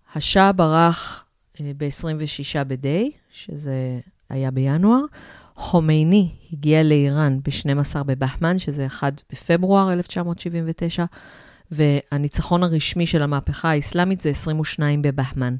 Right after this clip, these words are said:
לכן גם אם תספרו את האללהו אכברים בשולי דגל הרפובליקה האסלאמית, תגלו שיש אחת עשרה, אה,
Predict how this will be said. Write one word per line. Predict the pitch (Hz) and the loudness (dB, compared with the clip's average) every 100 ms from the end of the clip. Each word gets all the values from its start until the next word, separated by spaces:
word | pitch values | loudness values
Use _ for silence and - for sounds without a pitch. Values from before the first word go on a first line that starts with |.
| - _ - - - _ - | -8 _ -20 -20 -20 _ -10
לכן | 151 - 160 | -8 -2 0
גם | 170 160 | 0 0
אם | 147 160 | -2 -2
תספרו | 165 - 147 143 160 | -2 -2 0 2 2
את | - | 0
האללהו | 143 143 143 131 | -2 2 2 2
אכברים | 143 156 165 165 139 131 135 - - _ - | 0 -2 2 2 2 -2 -4 -12 -20 _ -10
בשולי | 151 - 147 135 143 147 139 | -8 -4 -2 0 2 0 0
דגל | 151 143 143 | -2 0 0
הרפובליקה | 139 131 - 147 156 165 | -2 -4 -4 -4 -4 -2
האסלאמית, | 165 - 240 262 240 233 - | -2 -2 -2 0 0 -2 -8
תגלו | 160 147 143 | -8 -4 -6
שיש | 143 143 - | -4 -6 -8
אחת | - 143 139 | -8 -10 -8
עשרה, | 143 - 139 131 131 _ _ _ _ _ _ _ _ | -10 -8 -6 -4 -6 _ _ _ _ _ _ _ _
אה, | 147 135 | -8 -6